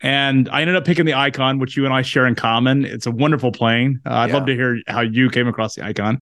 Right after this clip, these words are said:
Speaker 1: But I also started reading a lot of the content,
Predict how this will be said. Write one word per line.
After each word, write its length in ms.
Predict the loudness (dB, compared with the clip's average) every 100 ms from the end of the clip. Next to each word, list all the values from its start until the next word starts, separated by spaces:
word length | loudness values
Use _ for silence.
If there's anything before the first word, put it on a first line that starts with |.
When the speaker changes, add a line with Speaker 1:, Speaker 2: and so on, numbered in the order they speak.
| _ _ _ _ _ _ _ _
Speaker 1:
But 200 | -2 0
I 60 | 2
also 300 | 0 2 2
started 480 | 2 2 4 2 2
reading 280 | 2 4 4
a 60 |
lot 280 | 4 4 2
of 40 | -2
the 100 | -6
content, 680 | -4 0 2 2 2 0